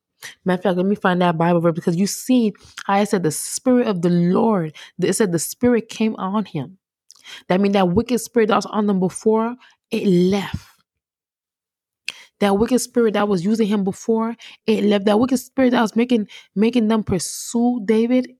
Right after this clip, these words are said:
it left. It left. And guess what happened? Now the Spirit of the Lord came upon that person,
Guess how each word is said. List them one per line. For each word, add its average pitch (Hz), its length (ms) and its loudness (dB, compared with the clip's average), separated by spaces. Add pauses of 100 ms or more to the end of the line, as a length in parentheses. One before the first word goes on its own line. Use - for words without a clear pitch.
(140)
it 214 280 -2 (140)
left. 170 600 0 (3250)
It 226 160 0
left. 233 480 0 (1800)
And 180 80 2
guess 190 220 0
what 185 100 2
happened? 170 460 -2 (440)
Now 170 200 4
the 151 100 2
Spirit 170 240 0
of 165 60 2
the 165 80 2
Lord 160 200 2
came 165 140 -2
upon 151 300 0
that 147 160 -2
person, 147 480 -6